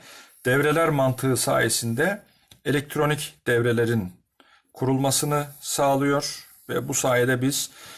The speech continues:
evlerimizdeki çeşitli elektrikli araçları çalıştırmayı, onları programlamayı başarıyoruz. Örneğin bir fırının kaç derecede ısıtacağını, e, kaç dakika çalışacağını, e,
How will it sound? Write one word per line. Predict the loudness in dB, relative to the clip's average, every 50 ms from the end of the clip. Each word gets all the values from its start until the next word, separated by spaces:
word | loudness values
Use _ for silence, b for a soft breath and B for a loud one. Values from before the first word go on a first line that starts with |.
| B B B
evlerimizdeki | -2 0 2 2 2 2 2 0 -2 -2 -4 -4 -6 -6
çeşitli | -6 -6 -4 -4 -4 -6 -6 -4
elektrikli | -4 -4 -4 -6 -8 -8 -8 -8 -6 -6 -6 -6
araçları | -4 -2 -2 0 0 0 -2 -2 -2 -2 0 0 -2 -4 -6 -14 _ _ _ _ -10
çalıştırmayı, | -6 -4 -2 -2 -2 -4 -4 -4 -4 -2 0 0 0 0 0 -2
onları | -2 -2 -2 -2 0 0 0 0 0 -2 -4 -4
programlamayı | -2 0 0 0 2 0 0 0 2 2 2 2 2 2 2 2 2 0 -2 -4 B B B B B B B B B B
başarıyoruz. | -8 -4 -2 -2 0 0 0 0 2 2 0 0 0 -2 -4 -4
Örneğin | -2 -2 0 0 0 0 0 -2 -2 -4 -4
bir | -4 -4 -4
fırının | -4 -4 -4 -2 0 0 2 2 2 2 0 -2 -6 B B B B B B B B
kaç | -4 -2 -2 0 -2 -2 -2
derecede | 0 0 0 0 0 0 0 0
ısıtacağını, | -2 -2 -2 -2 -2 -2 -2 -2 0 0 2 2 2 2 2 2 0 0 -2 -6 b b b b b b b b b -6
e, | -2 -2 0 0 0 -2 0 -2 -2 -2
kaç | -2 -2 -2 -2 -2 -4 -4
dakika | -4 -4 -4 -4 -4 -4 -4
çalışacağını, | -2 -2 -2 -2 -2 -2 -2 -2 -2 0 0 2 2 2 2 2 0 0 -2 -6 -10 -16 B B B B B B B B -6
e, | -2